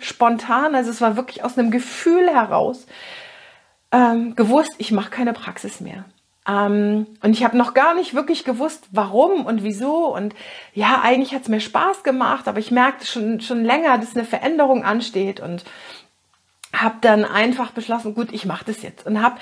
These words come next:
wirklich am ersten Juni zweitausendsiebzehn gesagt, so, ich mach ab heute keine Praxis mehr. Und dann erst gesehen, dass es wirklich genau auf den Tag dreizehn Jahre waren.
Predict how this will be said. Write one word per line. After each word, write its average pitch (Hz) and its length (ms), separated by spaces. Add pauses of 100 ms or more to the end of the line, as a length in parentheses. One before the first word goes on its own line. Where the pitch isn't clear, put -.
(300)
wirklich 330 480
am 220 140
ersten 254 440
Juni 320 640
zweitausendsiebzehn 262 920
gesagt, 240 200
so, 240 140
ich - 160
mach 226 160
ab - 180
heute 202 240
keine 208 240
Praxis - 440
mehr. 165 180 (140)
Und 220 180
dann 233 180
erst 233 320
gesehen, 247 360
dass 233 100
es 208 160
wirklich 220 380 (340)
genau 226 400
auf 214 100
den 220 180
Tag 220 280
dreizehn 196 500
Jahre 175 340
waren. - 280